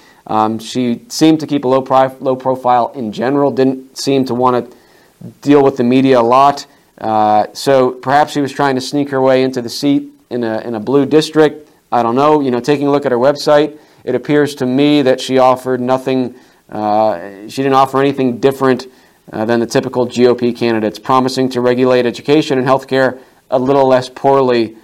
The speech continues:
than the left. But at any rate, she lost to Mike Sturla in the ninety-sixth district. Ninety-seventh district,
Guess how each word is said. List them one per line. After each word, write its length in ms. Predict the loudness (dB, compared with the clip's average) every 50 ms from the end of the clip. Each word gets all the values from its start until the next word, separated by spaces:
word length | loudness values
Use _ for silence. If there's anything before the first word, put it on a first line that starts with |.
| _ _ _ _ -16
than 320 | -6 -2 -2 0 0 -2
the 80 | -2 0
left. 420 | 0 2 2 2 0 -4 -12 -10 -6
But 160 | -2 0 0
at 80 | 0
any 180 | 0 0 0 0
rate, 340 | 0 0 0 0 -2 -4 -8
she 220 | -12 -8 -6 -2
lost 420 | 0 2 4 4 4 2 0 -6 -6
to 300 | -4 -2 -2 -2 -2 -4 -10 -20 _ _ _ -6
Mike 240 | -2 -2 -2 -2
Sturla 420 | -4 -4 -2 0 2 2 4 2 2
in 60 | 0
the 80 | -4 -4
ninety-sixth 800 | -4 -4 -4 -4 -6 -8 -8 -6 -4 -6 -6 -6 -10 -18 -20 _ _ _ _ _ _ _ -2
district. 560 | 0 0 0 0 -2 -4 -4 -4 -6 -8 -16 _ _ _ _ _ _ _ _ _ _ _ -20 -20 -12 -6
Ninety-seventh 640 | -2 0 2 2 2 2 2 2 4 4 2 2 2
district, 580 | 2 0 0 0 0 2 2 2 0 -4 -12